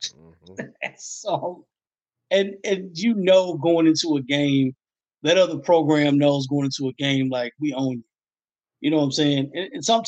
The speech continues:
Speaker 2: it's psychological warfare, right? Y-, you, you know, going into the game, like, it's something, something's gotta give. You know, if you Lovelady, does it, does it, is it that year?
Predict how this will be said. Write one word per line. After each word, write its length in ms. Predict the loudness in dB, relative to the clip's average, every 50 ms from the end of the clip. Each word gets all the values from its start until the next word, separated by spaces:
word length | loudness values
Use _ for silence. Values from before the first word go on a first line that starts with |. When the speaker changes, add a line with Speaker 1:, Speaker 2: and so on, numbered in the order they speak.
| -6
Speaker 2:
it's 220 | -6 -4 -4 -2 -2
psychological 680 | 0 0 0 0 0 0 2 2 2 0 -2 -4 -4 -2
warfare, 400 | 0 0 0 -2 -4 -8 -10 -8
right? 260 | -4 -4 -4 -4 -4 -8 _ _ _ _ _ _ _ _ _ _ _ _ _
Y-, 320 | -12 -10 -8 -8 -8 -10 -10
you, 160 | -10 -8 -8 -8 -8 -8
you 160 | -6 -4 0
know, 200 | 4 4 4 4
going 240 | 4 2 2 2 2
into 140 | 0 0 -2
the 120 | -4 -4
game, 260 | -2 0 0 0 2
like, 220 | 2 0 0 0 -2 -6 -10 _ _ _ _ _ -14
it's 160 | -10 -6 -4
something, 360 | -4 -4 -4 -4 -2 0 0
something's 280 | 0 0 0 -2 -2 -2
gotta 240 | 0 0 0 -2 -2 -6
give. 240 | -4 -2 -2 -2 -2 -6 _ _ _ _ _ _ _ _ _ _ _ _ _ _ _ -4
You 120 | -2 0
know, 360 | 2 2 2 2 0 -2 -4 -6
if 180 | -8 -8 -6 -6
you 80 | -4
Lovelady, 640 | 0 2 4 4 4 4 2 2 2 2 2 0 0
does 200 | 0 -2 -2 -2
it, 140 | -2 -4 -4
does 220 | -4 -6 -6 -6
it, 360 | -6 -8 _ _ -10 -10 -10 -8 -8
is 160 | -10 -8 -8
it 100 | -8 -6 -2
that 240 | 0 0 0 -2 -4
year? 340 | -8 -6 -6 -4 -6 -6 -10